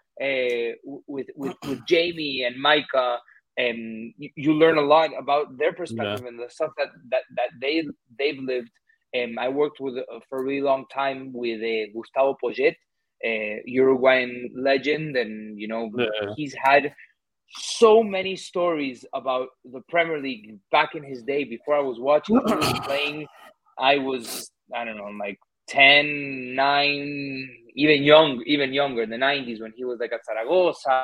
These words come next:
Speaker 1: and, and winning Copa America with Uruguay. But we've become friends. And, you know, I've been to his house and, and I've met his family. He's met my girlfriend. Like,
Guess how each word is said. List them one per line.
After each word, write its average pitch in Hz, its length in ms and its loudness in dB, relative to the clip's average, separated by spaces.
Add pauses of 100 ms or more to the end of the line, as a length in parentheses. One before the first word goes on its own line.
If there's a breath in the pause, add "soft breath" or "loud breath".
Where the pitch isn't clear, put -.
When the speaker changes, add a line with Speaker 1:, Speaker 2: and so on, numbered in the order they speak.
(140)
Speaker 1:
and, 110 100 -12 (420 soft breath)
and 117 260 -6
winning 135 300 -6
Copa 127 200 0
America 135 380 0
with 127 140 0
Uruguay. 165 500 4 (340)
But 139 180 -2
we've 127 180 -6
become 127 300 -12 (100)
friends. 165 540 2 (260)
And, 131 220 0
you 123 140 -12
know, 135 80 -6
I've 135 200 0
been 131 340 -10
to 135 80 -12
his 127 120 -12
house 185 540 0
and, 123 280 -14
and 120 360 -14
I've 123 180 -4
met 127 140 -6
his 123 140 -14
family. 131 840 0
He's 135 120 -8
met 139 100 -6
my 131 140 -4
girlfriend. 139 680 2
Like, 117 220 -4